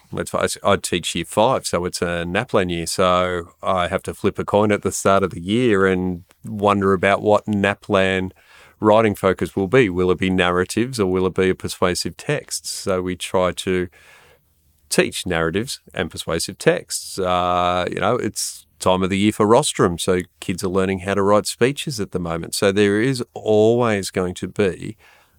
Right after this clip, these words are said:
a specific genre focus for us. We just have to link it to either what we're studying in other subject areas or,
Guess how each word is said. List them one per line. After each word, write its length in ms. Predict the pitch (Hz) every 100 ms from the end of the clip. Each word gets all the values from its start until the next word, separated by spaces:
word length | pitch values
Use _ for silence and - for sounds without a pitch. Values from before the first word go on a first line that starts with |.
| _
a 120 | 98
specific 500 | - 95 - 95 95
genre 380 | 98 90 87 85
focus 460 | - 90 87 - 80
for 260 | - 87
us. 420 | 85 - - - -
We 220 | 95 92
just 240 | 101 92
have 260 | - 95 -
to 140 | 92
link 600 | 92 90 87 95 104 -
it 420 | 95 82 - - - _ _ _ _ _ _ _
to 580 | - 104 92 90 87 90 _ _ _ _ _ _ _ _ _ _ _ _ _ _
either 460 | 120 113 101 95 87 _
what 220 | 107 127
we're 120 | 113
studying 480 | 95 - 90 90 87
in 80 | 90
other 180 | 90 87
subject 460 | - 87 82 80
areas 440 | 101 92 82 95 113 _ _ _ _ _ _ -
or, 580 | 117 95 78 107 180